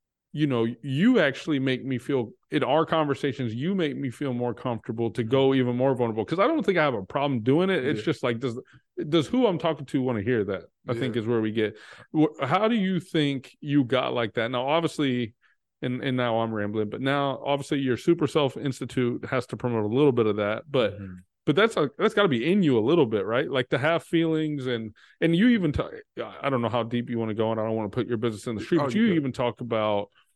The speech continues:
Speaker 1: having, like, different emotions, you know, by having anger and,
Speaker 2: Yeah.
Speaker 1: and, you know, talking about relationships, all that.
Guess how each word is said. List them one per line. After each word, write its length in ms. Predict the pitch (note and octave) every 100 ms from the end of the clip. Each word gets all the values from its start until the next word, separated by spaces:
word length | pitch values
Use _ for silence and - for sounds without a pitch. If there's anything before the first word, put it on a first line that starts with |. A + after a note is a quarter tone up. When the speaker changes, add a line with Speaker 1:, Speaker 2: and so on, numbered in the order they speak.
| _ _
Speaker 1:
having, 500 | C3 B2 A#2 A#2 A2+
like, 240 | A2 G#2 G#2
different 360 | - D#3 D#3 C3
emotions, 720 | B2+ B2+ A#2+ - A#2+ A2+ G#2+ A#2 - G2+
you 140 | C#3+ B2
know, 100 | G2
by 200 | G#2 G2
having 240 | A2 G2+
anger 640 | G#2+ E3 E3 D3 C#3 C3+
and, 340 | A#2+ G2+ F#2+ G2
Speaker 2:
Yeah. 140 | - A#2+
Speaker 1:
and, 280 | A2+ G#2 G2+ _ _ _
you 120 | - A#2+
know, 340 | G2+ F#2 F#2 _ _ - - _ _ -
talking 380 | C#3 A#2 B2+
about 520 | A2+ G#2+ G#2+ G2 G2 - -
relationships, 840 | B2 A#2+ D#3 - D#3+ C#3+ D3 C3 C3
all 160 | C3+
that. 200 | C3 G2+